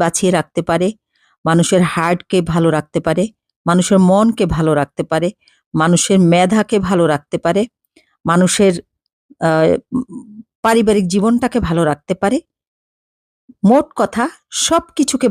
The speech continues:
ভালো রাখতে পারে। তাই আমি চিন্তা করেছি, এমন একটা হাসির ভিডিও যদি আপনাদের সাথে শেয়ার না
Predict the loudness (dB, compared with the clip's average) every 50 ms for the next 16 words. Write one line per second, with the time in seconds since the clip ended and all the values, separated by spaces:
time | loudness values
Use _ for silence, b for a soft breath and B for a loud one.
0 | 0 0 2 2 0 0 -2 -4 _ _ -6 -4 -4 -2 -2 -2 -4 -6 -10 _
1 | _ _ _ _ _ _ _ _ _ _ _ _ _ _ _ _ -2 0 2 2
2 | 2 2 2 0 0 0 0 2 2 0 0 0 0 0 0 0 0 -2 -2 -2
3 | -2 -4 -6 _ _ _ _ _ _ _ _ _ _ -4 0 2 2 2 2 0
4 | 0 0 0 0 0 0 0 -2 -2 0 0 0 0 2 2 2 2 2 0 0
5 | 0 0 0 0 -2 0 0 0 0 0 0 0 0 0 0 0 0 0 0 2
6 | 0 0 -2